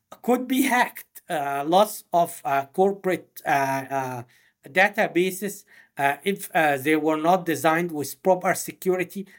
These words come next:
uh, they could be hackable, and that uh,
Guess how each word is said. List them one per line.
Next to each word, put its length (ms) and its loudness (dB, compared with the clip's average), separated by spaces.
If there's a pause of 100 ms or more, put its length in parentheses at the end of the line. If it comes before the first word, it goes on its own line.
(300)
uh, 220 -2
they 240 0
could 280 -8
be 180 -4
hackable, 540 -4 (120)
and 260 -4
that 560 0 (520)
uh, 540 -8